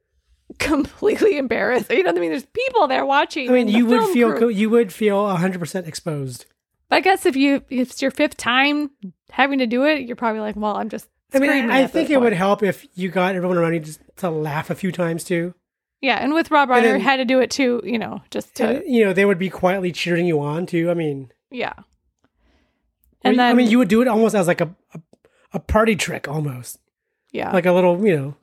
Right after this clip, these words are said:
Speaker 1: <laughs> That's Meg Ryan's party trick.
Speaker 2: Yeah. <laughs>
Speaker 1: And of course, the line, "I'll have what she's having," uh, spoken by Rob Reiner's mom. <laughs> So
Speaker 2: Was that Billy Crystal's i-,
Speaker 1: it was
Speaker 2: Crystal's
Speaker 1: Chris-,
Speaker 2: idea, though?
Speaker 1: Billy Crystal's
Speaker 2: Yeah.
Speaker 1: line.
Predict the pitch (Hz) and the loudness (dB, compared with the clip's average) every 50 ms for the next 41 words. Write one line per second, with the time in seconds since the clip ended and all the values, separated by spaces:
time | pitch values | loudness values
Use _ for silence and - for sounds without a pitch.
0 | - - - - _ _ _ _ _ 466 - _ - 403 320 277 269 - 269 262 | -8 -8 -8 -10 _ _ _ _ _ -20 -20 _ -6 -2 -2 -2 -2 -4 -6 -6
1 | 254 247 240 240 233 240 208 - _ - 233 220 220 226 202 202 180 175 151 - | -6 -6 -4 -4 -4 -4 -4 -6 _ -18 -18 -18 -18 -6 -2 0 0 0 0 -4
2 | - - - _ _ - - 131 - - - - - - _ - - - - - | -8 -16 -20 _ _ -10 -8 -6 -6 -6 -8 -6 -8 -12 _ -14 -20 -12 -6 -4
3 | 262 254 254 254 - 311 285 277 226 - - 277 269 262 254 254 247 254 247 247 | -2 -2 -2 0 2 2 2 2 0 -2 -2 0 2 4 4 4 4 4 4 4
4 | 240 240 240 233 - - _ _ _ _ _ _ _ _ _ _ _ _ _ _ | 2 2 0 -2 -4 -8 _ _ _ _ _ _ _ _ _ _ _ _ _ _
5 | _ - 220 226 226 202 220 220 226 233 254 - - - - 202 196 - - 208 | _ -8 -6 -4 0 2 4 4 4 2 0 0 -2 -2 -2 -2 -2 -2 -2 -2
6 | 196 180 - 196 196 196 208 208 - _ _ _ _ _ _ _ _ _ _ _ | -2 -2 -2 -4 -6 -6 -6 -10 -12 _ _ _ _ _ _ _ _ _ _ _
7 | _ _ _ _ _ _ _ _ _ _ _ _ _ _ - 220 208 196 196 - | _ _ _ _ _ _ _ _ _ _ _ _ _ _ -2 0 0 0 0 0
8 | - 226 214 - 214 214 202 196 196 - - - - 208 196 190 202 196 196 196 | 0 0 0 2 2 2 2 2 0 -2 -4 -4 -2 -2 0 0 0 0 -2 -2
9 | 196 190 - - 196 196 190 185 185 208 214 - - - - - - - - - | -4 -6 -6 -4 -2 0 0 2 2 0 0 -2 -4 -6 -6 -4 -4 -2 -4 -6
10 | - _ - - _ - - _ _ - - - _ _ _ _ _ - - - | -8 _ -20 -20 _ -20 -20 _ _ -20 -20 -20 _ _ _ _ _ -20 -6 -2
11 | - 277 - - _ _ _ - - - - - - - - - 175 180 240 269 | -2 -2 -2 -2 _ _ _ -20 -20 -20 -20 -20 -20 -20 -12 -4 0 2 2 2
12 | 208 175 247 240 233 226 226 - 196 175 180 180 180 165 156 170 - _ - - | 2 2 2 2 2 2 0 -2 -6 -4 -4 -4 -2 -2 -4 -4 -8 _ -20 -14
13 | - - 277 285 285 262 226 240 - 165 302 294 262 - 170 180 226 277 285 285 | -4 0 2 2 2 2 2 2 2 2 2 2 2 2 0 0 2 2 2 2
14 | 285 - 285 262 - 269 254 247 233 208 190 - 156 139 123 117 123 214 220 220 | 2 2 0 0 2 2 0 0 0 -2 -4 -6 -8 -8 -8 -6 -2 0 0 0
15 | 202 196 196 208 220 220 | 0 -2 -4 -4 -4 -6